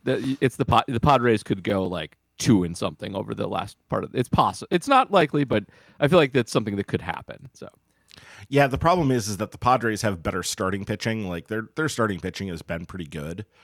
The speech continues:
Speaker 2: So i-, i-, that's gonna be harder to, to get them to just, like, completely collapse and fall apart.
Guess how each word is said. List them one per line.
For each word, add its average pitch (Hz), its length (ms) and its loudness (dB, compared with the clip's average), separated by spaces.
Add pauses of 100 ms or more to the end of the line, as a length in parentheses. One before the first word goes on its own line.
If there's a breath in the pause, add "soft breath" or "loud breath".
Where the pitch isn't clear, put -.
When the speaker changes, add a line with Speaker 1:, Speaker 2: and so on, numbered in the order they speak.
(180 soft breath)
Speaker 2:
So 107 540 0 (520 soft breath)
i-, 113 160 -10
i-, 135 140 -6
that's 117 300 0
gonna 110 160 -2
be 104 100 -4
harder 104 460 -2
to, 95 400 -4 (600)
to 117 140 -6
get 101 220 -2
them 104 180 -2
to 95 140 -10
just, 90 200 -10
like, 98 140 -8
completely 98 400 -8
collapse 90 380 -8
and 90 100 -14
fall 90 140 -6
apart. 104 360 -6